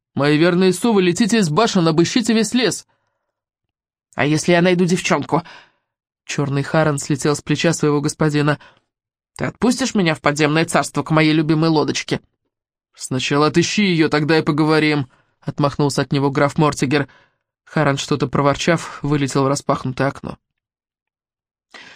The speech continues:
Густые ветви наглухо укрыли Мелисенду. Белки показали ей большое дупло, и она, расцарапав локти и колени, забралась туда с ногами. Птицы тревожными криками предупреждали её, когда между деревьев пролетал Харан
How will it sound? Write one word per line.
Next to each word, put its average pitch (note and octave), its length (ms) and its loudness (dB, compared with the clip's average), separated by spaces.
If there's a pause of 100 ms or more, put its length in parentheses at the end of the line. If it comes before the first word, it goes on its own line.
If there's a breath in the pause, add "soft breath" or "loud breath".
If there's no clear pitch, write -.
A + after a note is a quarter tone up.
(300 loud breath)
Густые B3 380 2
ветви B3+ 260 2
наглухо B3 400 2
укрыли A3 360 2
Мелисенду. F#3+ 680 2 (380 loud breath)
Белки F#3+ 340 2
показали E3+ 460 2
ей D#3 160 2
большое D#3+ 340 2
дупло, F3+ 380 2
и E3+ 40 4
она, E3+ 320 2 (220 loud breath)
расцарапав E3+ 680 0
локти E3+ 280 2
и D3+ 40 2
колени, E3+ 380 2
забралась D#3 440 0
туда D#3 240 0
с - 80 -4
ногами. D#3 480 0 (540 loud breath)
Птицы C4 380 0
тревожными A3+ 540 2
криками A3 540 2 (240 loud breath)
предупреждали A#3 720 2
её, E3 220 4
когда F3 220 2
между F3+ 300 4
деревьев F#3+ 560 2
пролетал E3+ 480 2
Харан F#3 420 2